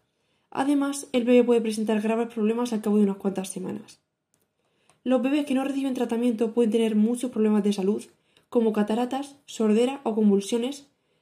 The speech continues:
e incluso pueden morir. Por eso, para proteger al bebé es necesario hacerse la prueba de la sífilis durante el embarazo y en el momento del parto. Si el resultado es positivo, se debe recibir tratamiento de inmediato.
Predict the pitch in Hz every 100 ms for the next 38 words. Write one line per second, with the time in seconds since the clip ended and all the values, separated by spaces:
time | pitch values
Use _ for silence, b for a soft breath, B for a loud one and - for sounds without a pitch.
0 | _ - 254 247 247 247 247 214 202 185
1 | 175 165 170 - _ _ b b b _
2 | 247 285 285 262 269 240 214 214 214 240
3 | 254 247 254 262 247 240 233 226 226 214
4 | 214 214 202 214 202 190 - 214 196 180
5 | - _ _ _ - 240 262 247 262 269
6 | 285 294 294 294 B B B 269 269 254
7 | 247 233 196 196 175 - - _ _ _
8 | b b b _ 247 220 208 214 254 247
9 | 247 247 262 320 349 - 233 226 220 214
10 | 214 202 208 220 254 262 208 180 175 -